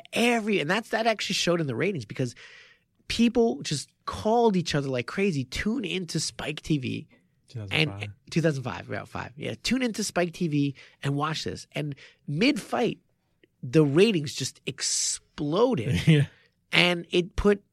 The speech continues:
Speaker 1: M M A on the mat as a legitimate sport. And there was pre, pre Far, Far Griffin Bonner and post. And that is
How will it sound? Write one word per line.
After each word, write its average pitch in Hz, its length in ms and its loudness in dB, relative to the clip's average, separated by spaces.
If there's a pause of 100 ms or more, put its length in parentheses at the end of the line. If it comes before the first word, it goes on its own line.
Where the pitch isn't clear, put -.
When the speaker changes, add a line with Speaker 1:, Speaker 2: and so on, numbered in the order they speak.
Speaker 1:
M 185 140 2
M 196 120 0
A 190 80 2
on 196 100 0
the 196 60 -2
mat 123 280 -10 (160)
as 131 180 -4
a 156 120 2
legitimate 135 560 -4
sport. - 340 -10
And 135 180 -4
there 139 100 2
was 135 200 0
pre, 220 640 0 (380)
pre 233 480 2 (200)
Far, 180 280 2
Far 160 280 -2
Griffin 143 360 -4
Bonner 143 340 -2 (160)
and 110 120 -10
post. - 360 -10 (300)
And 143 140 -6
that 147 140 -2
is 143 200 -2